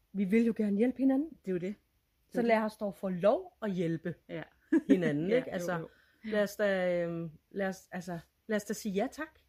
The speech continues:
Speaker 2: Ja.
Speaker 1: Og gøre livet nemmere for os selv.
Speaker 2: Så, ja.
Speaker 1: Og rarere for den,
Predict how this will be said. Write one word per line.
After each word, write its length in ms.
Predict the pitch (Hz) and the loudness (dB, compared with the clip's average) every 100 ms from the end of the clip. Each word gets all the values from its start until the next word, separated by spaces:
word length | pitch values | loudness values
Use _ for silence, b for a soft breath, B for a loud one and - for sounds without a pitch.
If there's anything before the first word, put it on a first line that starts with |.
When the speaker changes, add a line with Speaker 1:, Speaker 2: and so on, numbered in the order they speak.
| _ - | _ -16
Speaker 2:
Ja. 180 | 180 151 _ _ _ _ _ _ _ _ _ - | -14 -16 _ _ _ _ _ _ _ _ _ -10
Speaker 1:
Og 140 | 208 | 0
gøre 160 | 214 202 | 2 2
livet 240 | 254 262 | 2 0
nemmere 240 | 233 254 | 0 0
for 140 | 269 220 | -2 -4
os 120 | 190 | -4
selv. 160 | - 285 | -4 -6
Speaker 2:
Så, 80 | - | -8
ja. 120 | 180 170 _ _ | -14 -14 _ _
Speaker 1:
Og 140 | - 185 | -6 -2
rarere 320 | 180 208 254 | -2 0 -2
for 120 | 208 | -4
den, 200 | 196 | -4